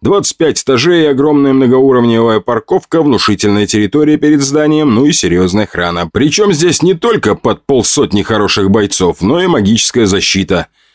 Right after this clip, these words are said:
Похоже, здесь хранятся деньги едва ли не всей области. И вот я вошел в широкий холл с диванами, столиками и тремя красавицами за стойкой администрации.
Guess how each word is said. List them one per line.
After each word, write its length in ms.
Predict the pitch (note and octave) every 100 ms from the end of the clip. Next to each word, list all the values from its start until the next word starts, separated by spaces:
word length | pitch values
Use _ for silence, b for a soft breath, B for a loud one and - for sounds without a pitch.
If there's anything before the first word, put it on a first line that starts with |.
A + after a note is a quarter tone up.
| _
Похоже, 460 | - E2+ G#2+ A#2+ C3+
здесь 320 | F#2 A2 G#2+
хранятся 500 | G2+ G2+ G2 G#2 G2
деньги 360 | F2 G2+ G#2+ G2+
едва 340 | F#2 F2 G#2
ли 100 | G2+
не 160 | G2+ G2
всей 320 | - F2 F2+
области. 600 | E2 D#2 D#2+ - E2+ C#2+ _ _ _ _
И 40 | -
вот 220 | A#3+ -
я 100 | C#3+
вошел 300 | B2 C3 E3
в 60 | -
широкий 380 | A2 B2 G#2+
холл 300 | F2+ G2+ A2+
с 80 | G#2
диванами, 560 | D#2+ E2+ G2 G#2+ A2 G2+
столиками 600 | - F#2 F#2+ F#2+ G2+ G2
и 40 |
тремя 400 | F2 E2+ E2+ G2+
красавицами 800 | G#2+ - F2 - F2+ F#2+ F#2 F#2+ F#2+
за 140 | F2
стойкой 380 | - F2 F2+ F2+
администрации. 840 | F2 F2+ - E2+ D#2+ D2 - A1+